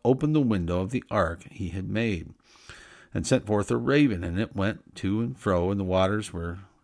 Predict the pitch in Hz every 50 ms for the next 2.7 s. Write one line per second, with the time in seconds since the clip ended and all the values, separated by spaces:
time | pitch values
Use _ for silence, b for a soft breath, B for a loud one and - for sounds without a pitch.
0 | _ - _ - 92 95 101 107 113 95 - 90 90 82 87 - 101 95 87 -
1 | 131 127 117 98 98 98 101 110 101 107 95 - 110 110 113 107 87 80 - -
2 | - 90 98 107 85 - 67 135 98 - - - -